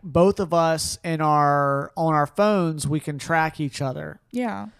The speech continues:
Speaker 1: Because we did it for a safety
Speaker 2: Yeah.
Speaker 1: thing. Like, it's not like, okay, let's see what, let's see if I can catch them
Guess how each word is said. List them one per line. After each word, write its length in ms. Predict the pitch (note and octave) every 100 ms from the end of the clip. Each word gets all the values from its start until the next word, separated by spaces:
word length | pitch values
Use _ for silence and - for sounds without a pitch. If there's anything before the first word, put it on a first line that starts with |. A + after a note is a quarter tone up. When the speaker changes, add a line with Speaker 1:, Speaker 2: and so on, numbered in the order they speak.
| _ -
Speaker 1:
Because 320 | D#3+ F3+ C#3+
we 120 | F3
did 200 | D3+ F#3+
it 100 | G3
for 160 | - D#3
a 80 | C#3+
safety 880 | - F3+ F3 F3 - C#3+ C3 C3 - _ -
Speaker 2:
Yeah. 360 | - D#3 C#3 B2+
Speaker 1:
thing. 260 | - - -
Like, 260 | F#3 D#3+ D3+ - -
it's 260 | F3 -
not 280 | E3+ F3 F3+
like, 260 | D#3+ D#3+ D3+
okay, 280 | C3 D#3 C3
let's 220 | D3+ C#3+
see 180 | F3 D3+
what, 180 | C3 -
let's 160 | D#3+ -
see 160 | F3+ E3+
if 100 | D3
I 80 |
can 180 | C#3+ C#3+
catch 320 | - D3+ D3 -
them 180 | D3